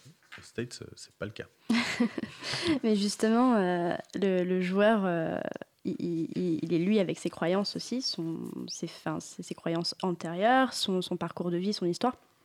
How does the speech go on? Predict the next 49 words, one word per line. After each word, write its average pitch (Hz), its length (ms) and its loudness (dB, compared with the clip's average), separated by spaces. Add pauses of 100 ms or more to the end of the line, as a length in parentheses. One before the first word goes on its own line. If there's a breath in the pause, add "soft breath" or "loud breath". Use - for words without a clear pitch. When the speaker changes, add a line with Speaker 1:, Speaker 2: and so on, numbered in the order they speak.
(380)
Speaker 2:
On 208 40 2
disait 190 140 2
tout 190 120 -4
à 180 40 2
l'heure 190 160 0
que - 100 -6
le 185 120 -2
jeu 180 100 0
vidéo, 185 440 2
euh, 175 80 0 (480 loud breath)
avait 190 200 2
une 190 80 4
implication, 185 800 0
euh, 160 120 -4 (200)
sur 180 260 -2
nous, 220 440 6
qu'on 180 540 0
pouvait 180 300 -2
aussi, 202 400 0
nous, 220 360 6
euh, 165 440 0
voir 196 220 6
le 196 60 2
jeu 196 100 2
vidéo 190 220 4
de 185 60 0
différentes 180 380 -2
façons 175 280 -2
en 220 40 4
fonction 175 320 -2
du 175 260 -2
moment 185 300 2
où 165 120 0
on 165 40 -4
joue, 214 300 2
de 165 340 -4
ce, - 140 -6
comment 190 340 2
l'état 190 260 2
d'esprit 196 280 0
dans 185 80 2
lequel 180 220 -2
on 175 140 0
est 190 140 2
au 185 40 0
moment 175 280 2
où 165 140 0
on 165 60 -2
joue. 226 140 0